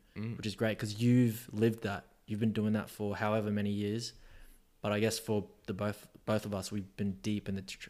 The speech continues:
Speaker 2: in the trenches for the last eight months.
Speaker 1: Mm.
Speaker 2: And now we get to go out there and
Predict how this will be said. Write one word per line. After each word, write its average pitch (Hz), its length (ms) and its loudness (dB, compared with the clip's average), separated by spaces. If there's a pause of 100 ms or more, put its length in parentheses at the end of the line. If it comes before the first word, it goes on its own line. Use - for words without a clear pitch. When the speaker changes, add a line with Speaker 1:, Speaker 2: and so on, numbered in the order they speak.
Speaker 2:
in 107 200 2
the 101 60 -2
trenches 107 420 -2
for - 80 -16
the 107 60 -6
last 101 340 -6
eight 104 260 -6
months. 101 440 -10
Speaker 1:
Mm. 98 280 -4 (1080)
Speaker 2:
And 98 440 -2 (1300)
now 113 200 6
we 110 60 4
get 110 160 2
to 107 300 2 (120)
go 107 160 4
out 104 200 0
there 101 160 0
and 101 260 0